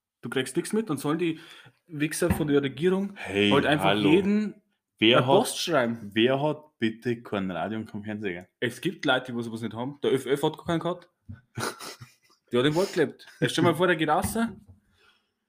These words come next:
Speaker 1: geht irgendwo hin ohne Masken, dann zeigen sie nochmal Geldstrafe zu und hat nichts, ist Selbstversorger im Wald drin, Alter, leck mich am Arsch, dann kann er wieder abhauen.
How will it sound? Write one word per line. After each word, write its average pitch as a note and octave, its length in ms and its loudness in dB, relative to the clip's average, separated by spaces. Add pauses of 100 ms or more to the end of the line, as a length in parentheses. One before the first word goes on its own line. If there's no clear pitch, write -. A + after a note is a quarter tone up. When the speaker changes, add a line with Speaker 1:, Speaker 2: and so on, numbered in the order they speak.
(400)
Speaker 1:
geht D#3 120 2
irgendwo F3 260 2
hin F#3 100 2
ohne F#3 120 2
Masken, F#3 380 -2
dann C3 160 -2
zeigen E3 180 2
sie E3+ 80 -2
nochmal F#3 280 2
Geldstrafe F#3 360 -2
zu C#3+ 120 -2
und C3+ 100 0
hat F#3 80 0
nichts, E3 180 -2
ist C3 120 -6
Selbstversorger D#3 520 -2
im B2 120 -2
Wald D3+ 180 -2
drin, D3 80 0
Alter, A2+ 400 -2
leck A2 240 -8
mich A2 100 -2
am A2 80 -4
Arsch, D3 140 -6
dann C#3 80 -4
kann A#2+ 140 -6
er A#2 40 -4
wieder A#2+ 120 -2
abhauen. A#2+ 280 -10